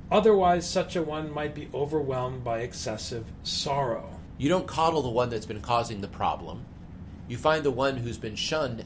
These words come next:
Speaker 2: and you go to them, and you make sure that they're comforted. Why? Because you submit to the neighbor, you submit to the one who is weak in the community. You don't marginalize those that have been rejected by the community. Comfort those who've been rejected in the community,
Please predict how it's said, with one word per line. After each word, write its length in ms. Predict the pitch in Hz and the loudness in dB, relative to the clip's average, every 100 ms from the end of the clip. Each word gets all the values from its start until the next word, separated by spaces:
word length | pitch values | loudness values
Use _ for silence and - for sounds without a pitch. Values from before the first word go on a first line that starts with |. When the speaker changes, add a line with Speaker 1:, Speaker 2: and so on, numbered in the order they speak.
| - | -8
Speaker 2:
and 160 | 113 | -6
you 80 | 113 | -6
go 220 | 110 110 | -2 0
to 100 | 107 | 0
them, 380 | 104 143 151 123 123 | 2 2 2 0 -6
and 120 | 107 | -8
you 80 | 107 | -6
make 200 | 107 104 | -6 -4
sure 120 | 110 | -6
that 180 | 101 92 | -8 2
they're 200 | 151 165 | 4 4
comforted. 520 | - 117 - 92 80 - - - | 2 -6 -4 -6 -6 -10 -14 -6
Why? 360 | 92 104 143 | 0 2 2
Because 340 | 156 - 127 113 | 0 -4 -4 -4
you 80 | 113 | -6
submit 560 | - 101 113 151 - - - - - - | -6 -6 -2 -2 -2 -12 -16 -16 -14 -12
to 300 | - 127 117 | -4 -4 -4
the 140 | 113 120 | -4 -2
neighbor, 260 | 147 147 | -2 -2
you 120 | 113 | -4
submit 400 | 110 120 110 117 - | -6 -6 -4 -4 -4
to 100 | 117 | -6
the 80 | |
one 240 | 110 101 101 | -2 -2 -4
who 160 | 113 | -4
is 140 | 131 127 | -6 -4
weak 260 | 175 202 | -6 -6
in 80 | 127 | -6
the 100 | 101 | -8
community. 560 | - 98 90 87 90 - - | -8 -10 -10 -10 -12 -12 0
You 60 | |
don't 300 | 175 202 - - - 127 | 4 4 0 -10 -10 2
marginalize 760 | 131 190 202 170 127 110 101 | 8 8 6 0 0 0 -2
those 360 | 101 92 90 92 | 0 0 -2 -4
that 120 | 101 | -4
have 140 | 101 | -2
been 160 | 101 92 | -6 -6
rejected 640 | 85 85 76 - 78 - - - - | -8 -8 -8 -10 -12 -12 -14 -14 -6
by 160 | - 110 | -2 -2
the 100 | 101 | -2
community. 640 | 95 95 82 76 80 90 85 - | -10 -10 -10 -10 -10 -12 -10 0
Comfort 380 | 175 214 - | 2 2 0
those 200 | 123 107 | 0 0
who've 100 | 101 | -2
been 140 | 98 92 | -6 -8
rejected 480 | 90 92 85 85 90 | -8 -6 -8 -8 -12
in 80 | |
the 80 | 85 | -12
community, 580 | 85 90 87 82 78 | -12 -12 -10 -10 -10